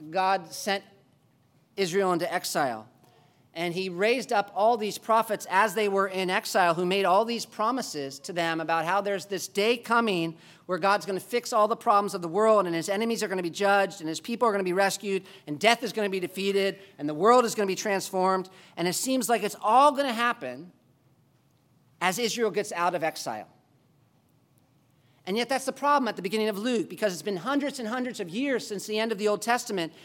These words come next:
and Israel is in as bad a situation as they've ever been. They're in exile. Politically and spiritually, they are in trouble. That is number one, the historical context for John. But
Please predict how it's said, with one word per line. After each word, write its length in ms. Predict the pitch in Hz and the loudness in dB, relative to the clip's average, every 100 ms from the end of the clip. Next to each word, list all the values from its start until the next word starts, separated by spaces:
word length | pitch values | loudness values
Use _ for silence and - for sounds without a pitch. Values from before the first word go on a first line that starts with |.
| - - | -20 -8
and 140 | 208 | -4
Israel 440 | 240 247 269 247 240 | -2 -2 0 0 0
is 180 | 208 | -2
in 180 | 233 254 | -2 -2
as 160 | 214 151 | -4 -2
bad 240 | 214 240 | 2 2
a 60 | 262 | 0
situation 640 | 269 214 202 226 226 226 | -4 -6 -2 -2 -2 -6
as 120 | 214 | -4
they've 180 | 220 214 | -2 0
ever 300 | 226 262 294 | 2 2 0
been. 340 | 165 131 110 - _ _ | -2 -6 -8 -16 _ _
They're 180 | - 220 | 0 0
in 220 | 254 294 | 4 4
exile. 520 | 294 277 - 147 120 117 | 4 2 0 0 0 -4
Politically 760 | - 180 240 285 269 262 262 - - | -6 -2 0 -2 -2 -4 -4 -8 -10
and 140 | 165 | -8
spiritually, 640 | - 240 254 254 240 233 214 - | -6 2 2 2 -2 -4 -6 -12
they 200 | 160 214 | 0 4
are 140 | 240 226 | 6 4
in 80 | 208 | 2
trouble. 360 | 226 185 131 | 2 2 2
That 160 | 160 220 | 2 2
is 140 | 196 | 2
number 240 | 208 214 202 | 0 0 2
one, 260 | 190 135 | 0 0
the 80 | 131 | -2
historical 680 | 156 156 202 208 226 233 220 | -4 -2 2 4 4 2 0
context 640 | 214 196 196 185 175 - | 0 0 0 0 -2 -4
for 140 | - 156 | -6 -4
John. 380 | 139 143 117 - - _ _ | 0 0 -2 -10 -20 _ _
But 300 | 339 330 | 12 12